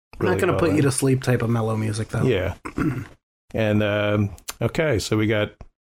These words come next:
Speaker 1: now we're up to January eighty-four. We got some music news. January eleventh, B B C Radio One D J Mike Reed announces on air that he will not play the single Re-, Relax by Freddie,
Speaker 2: <laughs>
Speaker 1: uh, I'm sorry, Frankie Goes to Hollywood
Speaker 2: Don't do it.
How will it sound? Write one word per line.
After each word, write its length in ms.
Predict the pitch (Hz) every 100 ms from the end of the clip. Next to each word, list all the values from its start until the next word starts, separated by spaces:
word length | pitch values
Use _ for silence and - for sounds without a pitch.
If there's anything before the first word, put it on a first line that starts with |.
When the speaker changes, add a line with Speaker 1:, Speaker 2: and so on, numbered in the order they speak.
| -
Speaker 1:
now 160 | 117 139
we're 180 | 131
up 160 | 107 -
to 280 | - 104 98
January 640 | 95 107 107 104 101 98 -
eighty-four. 760 | 113 120 113 - 104 95 98 - _ _ _ _ _ _ _
We 60 | 117
got 160 | 113 101
some 160 | 107
music 360 | 110 113 120 -
news. 260 | 131 143
January 440 | 131 117 113 107 104
eleventh, 440 | 104 120 135 131
B 100 | 127
B 140 | 113 113
C 240 | - 113
Radio 680 | 107 110 113 120 113 113 104 - _ -
One 540 | 117 120 120 120 113
D 220 | 110 127 131
J 220 | 120 117
Mike 320 | 117 117 113
Reed 300 | 110 117 135 127
announces 500 | 113 117 110 127 127
on 260 | 117 123
air 220 | 123 123
that 180 | 127 113
he 140 | 127 113
will 120 | 107
not 340 | 113 120 139
play 260 | - 139 135
the 120 | 127
single 420 | - 123 120 113
Re-, 420 | 107 120 139 131 131 -
Relax 580 | 120 113 113 131 127 -
by 160 | 117 101
Freddie, 480 | - 113 113 113 - _
Speaker 2:
<laughs> 120 | -
Speaker 1:
uh, 100 | - - 160
I'm 100 | 107
sorry, 220 | - 98 92
Frankie 380 | - 135 131
Goes 200 | 120 113 101
to 100 | 95
Hollywood 580 | 120 127 107 90 95
Speaker 2:
Don't 240 | - 127 123
do 180 | 131 117
it. 140 | 98